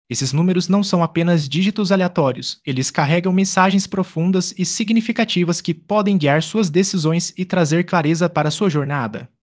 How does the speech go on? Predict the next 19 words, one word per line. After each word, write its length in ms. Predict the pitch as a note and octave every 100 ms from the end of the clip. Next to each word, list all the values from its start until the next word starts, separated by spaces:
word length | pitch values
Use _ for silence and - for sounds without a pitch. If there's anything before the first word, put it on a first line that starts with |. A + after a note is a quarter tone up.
| _
Muitas 280 | D3 F#3 A3
pessoas 360 | F3+ E3+ F3 F3+
relatam 480 | G3+ F#3 F3+ F#3
que, 300 | F#3 - F3+ -
ao 120 | D3+
notar 320 | E3+ E3+ F3
certos 520 | - D3 D#3+ D#3+ E3
números 360 | D#3 F#3+ G#3 G3
repetidamente, 1040 | A3 A3 A3 A3+ G#3 D3+ A#2+ - - - _
como 220 | E3 F3+
cento 320 | - F#3+ F3+
e 60 | F3
onze 360 | D#3 F3+ F#3 F3+
ou 100 | F#3+
quatrocentos 800 | F#3+ E3+ E3+ E3+ - E3+ F3+ E3+
e 60 |
quarenta 400 | F3 F#3 D#3+ F3+
e 40 | F#3
quatro, 460 | E3 C#3 C3 C3